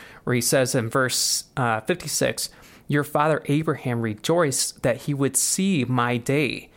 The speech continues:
He saw it and he was glad." So the Jews said to him, "You're a yet, you're not yet fifty years old,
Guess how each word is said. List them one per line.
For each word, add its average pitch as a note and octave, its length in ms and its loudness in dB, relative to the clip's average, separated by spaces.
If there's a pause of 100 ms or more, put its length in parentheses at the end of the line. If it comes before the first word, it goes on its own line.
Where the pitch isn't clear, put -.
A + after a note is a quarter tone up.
(200)
He D3 160 0
saw D3 560 2
it A#2 160 -2
and B2+ 140 -2
he C#3 140 -2
was A#2+ 160 -2
glad." B2+ 600 -2 (520)
So - 160 2
the C3+ 120 2
Jews F#3 360 0
said D3+ 240 2
to D3+ 100 -2
him, A#2+ 360 2 (480)
"You're A#3 260 0
a D3 100 2
yet, C3 360 -2
you're G#3+ 260 2
not D3+ 300 0
yet - 300 -2
fifty F3 240 0
years C#3 260 0
old, C#3+ 380 0